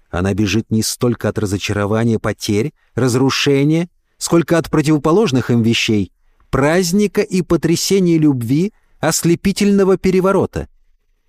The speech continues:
Даже если все это окажется безопасным, она не сможет его принять. Так ли, эдак ли, а что-то у тебя отнимается. Пружина внутреннего балансира, маленькое сухое ядрышко самости.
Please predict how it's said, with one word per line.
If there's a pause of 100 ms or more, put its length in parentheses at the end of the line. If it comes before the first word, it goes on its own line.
(140)
Даже
если
все
это
окажется
безопасным, (600)
она
не
сможет
его
принять. (540)
Так
ли, (120)
эдак
ли, (420)
а
что-то
у
тебя
отнимается. (500)
Пружина
внутреннего
балансира, (440)
маленькое
сухое
ядрышко
самости.